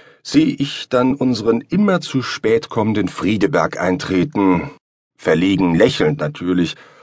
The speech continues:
und empfinde sofort, wie meiner Seele die Flügel wieder wachsen.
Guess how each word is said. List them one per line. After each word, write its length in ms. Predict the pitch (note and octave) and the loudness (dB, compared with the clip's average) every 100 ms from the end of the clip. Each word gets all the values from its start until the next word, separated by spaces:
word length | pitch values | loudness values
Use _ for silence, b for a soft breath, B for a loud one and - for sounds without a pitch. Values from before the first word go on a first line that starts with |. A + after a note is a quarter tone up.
| B B B | B B B
und 460 | A#2+ C3 C#3+ - - | -2 -2 -4 -6 0
empfinde 380 | C#3+ F3+ G3 D3+ | 0 2 2 4
sofort, 640 | D#3 D3 E3+ - - - B B B | 4 4 4 4 2 -4 B B B
wie 120 | C#3+ | 2
meiner 380 | C#3 C#3+ D3+ B2+ | 4 4 4 2
Seele 460 | F#2+ A#2+ D3 D3 B2 | 0 -2 -2 0 -4
die 200 | G#2 A2 | -6 -12
Flügel 760 | - - G2+ B2 B2 A2 G#2 | -12 -4 0 0 0 0 0
wieder 420 | E2+ F2+ F#2+ E2+ C2 | -2 -2 -2 -2 -4
wachsen. 640 | - - - B1 A#1+ | -6 -8 -10 -10 -10